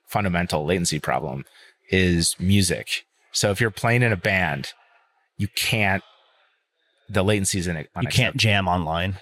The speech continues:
Speaker 1: You ca-, I don't think you can jam online. People have tried several times, never worked. There are things you can do. You can do, um, GitHub style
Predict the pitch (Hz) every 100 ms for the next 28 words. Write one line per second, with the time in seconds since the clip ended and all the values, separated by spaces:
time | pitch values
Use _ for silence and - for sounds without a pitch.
0 | - 123 - 147 185 - 143 127 113 95
1 | 95 90 82 85 131 127 - 107 95 -
2 | 113 131 - 92 90 90 - 92 101 110
3 | 107 90 80 - - - 123 180 170 160
4 | - 151 185 90 62 76 - _ - 123
5 | 120 123 120 117 113 101 104 98 95 90
6 | - 101 123 - 98 82 - 90 92 87
7 | 82 80 78